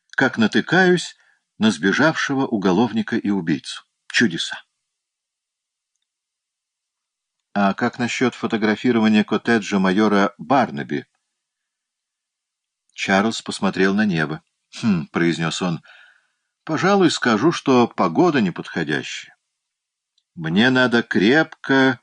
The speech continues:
держаться за свой повод и оставаться в Ситтофорде по возможности дольше, а перспективы становятся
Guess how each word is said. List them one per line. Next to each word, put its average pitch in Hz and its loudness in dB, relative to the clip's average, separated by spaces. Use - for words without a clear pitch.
держаться 110 -2
за 82 -4
свой 95 -2
повод 113 -2
и 85 -8
оставаться 92 0
в - -2
Ситтофорде 135 0
по 110 -4
возможности 95 -4
дольше, 101 -2
а 87 -4
перспективы - -2
становятся 139 -2